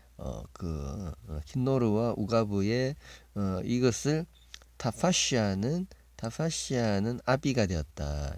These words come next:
예, 아비가 되었다. 조상이 되었다. 이 사람이, 어, 유발이네, 유발. 예, 그러면 그 음악 하시는 분들, 악기 다루시는 분들은, 어, 유발을 꼭 알아야 되겠네요. 그렇죠? 인류 최초의,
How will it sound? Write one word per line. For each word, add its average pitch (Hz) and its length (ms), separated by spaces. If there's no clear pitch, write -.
예, 69 120
아비가 85 220
되었다. - 300
조상이 110 380
되었다. - 380
이 120 140
사람이, 143 580
어, 98 600
유발이네, 110 540
유발. 78 640
예, 87 360
그러면 127 400
그 107 400
음악 190 320
하시는 98 300
분들, 92 360
악기 135 240
다루시는 107 520
분들은, 92 520
어, 110 120
유발을 135 540
꼭 131 220
알아야 156 280
되겠네요. 87 520
그렇죠? 82 240
인류 143 320
최초의, 107 680